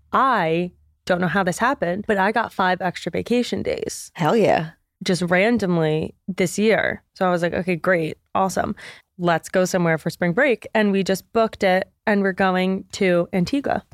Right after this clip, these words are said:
Speaker 2: So fun.
Speaker 1: I'm so excited.
Speaker 2: When are you going?
Speaker 1: March tenth.
Speaker 2: Oh my God, I'm going on
Speaker 1: So
Speaker 2: my trip
Speaker 1: soon.
Speaker 2: the week after.
Speaker 1: I know.
Speaker 2: I'm going to the Cayman Islands.
Speaker 1: Speaking of, there's really bad weather in the Cayman Islands right now. I just saw a TikTok about it.
Speaker 2: Okay.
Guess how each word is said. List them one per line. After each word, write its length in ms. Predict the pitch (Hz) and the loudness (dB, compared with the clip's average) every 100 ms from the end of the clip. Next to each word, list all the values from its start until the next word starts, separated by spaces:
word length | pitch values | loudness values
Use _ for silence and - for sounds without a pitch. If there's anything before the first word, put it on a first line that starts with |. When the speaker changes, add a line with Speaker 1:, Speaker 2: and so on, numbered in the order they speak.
| - _ | -20 _
Speaker 2:
So 360 | - - 180 208 | -12 0 0 2
fun. 500 | - 95 202 240 262 - | 0 -2 -2 -6 -8 -8
Speaker 1:
I'm 80 | 202 | -8
so 200 | - 190 | -4 -6
excited. 320 | 185 - 208 | -4 -2 0
Speaker 2:
When 100 | 165 | 2
are 40 | |
you 80 | 190 | 2
going? 320 | 233 160 220 - _ _ - | 2 2 -2 -6 _ _ 0
Speaker 1:
March 960 | 226 220 226 226 - - - - - - - 208 | 4 4 4 0 -4 -6 -6 -8 -10 -14 -14 -6
tenth. 540 | - 269 208 - - | -2 -2 -2 -12 -20
Speaker 2:
Oh 40 | - - _ | -20 -20 _
my 120 | 262 | 0
God, 140 | 359 - | 2 2
I'm 160 | 147 165 | 2 2
going 180 | 180 | 2
on 80 | 190 | 2
Speaker 1:
So 40 | 165 | 2
Speaker 2:
my 120 | 156 | 2
trip 220 | - 185 | 2 0
Speaker 1:
soon. 260 | 185 196 196 _ - | 0 -2 -8 _ -6
Speaker 2:
the 100 | 185 | -2
week 180 | 165 | 0
after. 380 | - 196 - 180 - | 0 0 -2 -4 -2
Speaker 1:
I 100 | 180 | 0
know. 440 | 190 240 190 208 208 - | 2 0 -2 -6 -8 -2
Speaker 2:
I'm 120 | 170 | 2
going 140 | 165 | 2
to 60 | 175 | 2
the 60 | |
Cayman 200 | 196 196 233 | 0 2 2
Islands. 580 | 151 143 180 226 - - | 2 0 0 -2 -6 -14
Speaker 1:
Speaking 420 | - - 202 196 | -8 -4 -2 2
of, 200 | 208 190 | 2 2
there's 380 | 190 185 175 - _ 190 196 | 2 0 -2 -8 _ -8 -2
really 220 | 180 196 | 0 2
bad 220 | 170 156 | 0 0
weather 400 | 160 185 175 - _ _ _ | 0 -2 -2 -4 _ _ _
in 120 | 185 165 | -2 -2
the 60 | |
Cayman 260 | 156 170 165 | -2 -2 -2
Islands 340 | 165 165 196 | -4 -4 -4
right 140 | - - | -6 -6
now. 220 | - 202 _ _ - | -8 -10 _ _ -6
I 80 | 185 | -4
just 100 | 170 | -2
saw 80 | 180 | -4
a 40 | |
TikTok 340 | - 196 190 185 | -4 -6 -6 -4
about 180 | - | -4
it. 120 | - - | -4 -2
Speaker 2:
Okay. 340 | 180 170 - | -2 0 0